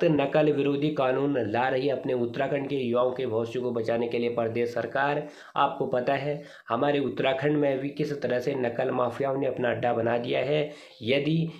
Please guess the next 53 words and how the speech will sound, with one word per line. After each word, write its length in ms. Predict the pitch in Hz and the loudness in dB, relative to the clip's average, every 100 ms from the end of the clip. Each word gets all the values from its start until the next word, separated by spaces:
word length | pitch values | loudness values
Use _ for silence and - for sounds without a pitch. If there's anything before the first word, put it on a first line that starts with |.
| - | -8
इस 260 | 147 165 160 | -4 -2 2
तरह 200 | 123 127 | 2 2
का 160 | 139 | 2
ही 200 | 135 160 | 2 2
चलता 320 | 147 120 139 | 0 2 2
रहा 200 | 135 131 | 2 0
तो 120 | 147 135 | 0 -2
अपने 220 | 135 131 | 0 -2
उत्तराखंड 540 | 113 113 127 131 127 | -2 0 -2 0 -2
के 120 | 139 | -2
भविष्य 440 | 120 110 110 - 135 | -2 -2 -4 -4 -10
का 340 | - 127 135 - - - | -4 -4 -4 -10 -18 -2
क्या 140 | 123 | 0
होगा, 260 | 127 127 147 | 2 2 2
ये 180 | 131 123 | 2 0
सबसे 320 | 143 139 151 | 0 -2 -2
बड़ा 240 | 135 123 | 0 0
सवाल 320 | 120 120 120 117 | 0 0 2 2
है 80 | |
सरकार 360 | 117 113 120 117 | 0 -2 -2 -2
के 120 | 120 | -2
सम्मुख, 380 | 117 113 135 - - - - | -2 -4 -4 -8 -18 -20 -10
क्योंकि 300 | 135 127 147 | -8 -4 -4
हमारी 320 | 113 123 127 | -2 0 0
भर्तियां 420 | 120 110 113 131 | 0 -2 0 -2
पहले 280 | 127 113 117 | 0 -2 -2
हो 240 | 110 117 127 | -2 0 0
रही 220 | 135 143 | 0 0
हैं, 220 | 151 160 - - - | 0 -4 -16 -16 -4
फिर 100 | 165 | -2
होने 320 | 135 151 160 | 4 4 4
के 160 | 156 151 | 2 0
बाद 240 | 143 143 | 0 0
वो 80 | 147 | 0
घोटाले 380 | 120 110 120 120 | 0 2 0 0
की 160 | 127 | -2
भेंट 220 | 113 120 | -2 -2
चढ़ 180 | 117 113 | -2 -4
जा 160 | 113 131 | -2 -4
रही 140 | 135 | -2
है। 160 | 147 165 - - 113 | -4 -6 -14 -14 -2
ये 180 | 143 | 0
सिलसिला 400 | 165 151 143 156 | 2 0 2 2
काफ़ी 460 | 151 143 135 - 190 | 2 2 2 2 -2
समय 320 | 147 131 135 | 0 0 0
से 180 | 127 143 | 0 0
था, 280 | 135 160 165 - - 120 | 0 -4 -6 -14 -12 0
यह 200 | 123 147 | 2 2
कानून 380 | 143 135 147 | 2 2 2
पहले 420 | 147 - 131 143 151 | 0 0 0 4 4
आ 140 | 131 | 4
जाना 240 | 123 131 | 2 0
था, 260 | 127 139 | -2 -6